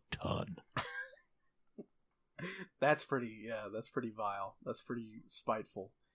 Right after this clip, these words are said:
Speaker 2: But I guess you would expect that from a, from a boy eater.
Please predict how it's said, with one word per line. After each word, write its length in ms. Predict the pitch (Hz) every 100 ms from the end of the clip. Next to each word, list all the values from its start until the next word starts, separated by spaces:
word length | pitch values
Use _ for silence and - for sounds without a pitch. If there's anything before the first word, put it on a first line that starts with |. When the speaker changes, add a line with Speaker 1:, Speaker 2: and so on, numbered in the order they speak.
| _ _ _ -
Speaker 2:
But 160 | 110
I 100 | 107
guess 300 | 110 117 -
you 80 | 110
would 280 | 104 - -
expect 440 | 110 - 113 -
that 160 | 95 92
from 180 | 101 95
a, 280 | 98 92 - _ _ _ _ _ _ _ _ _ -
from 220 | 110 98
a 40 |
boy 300 | 104 107 107
eater. 400 | 101 107 104 101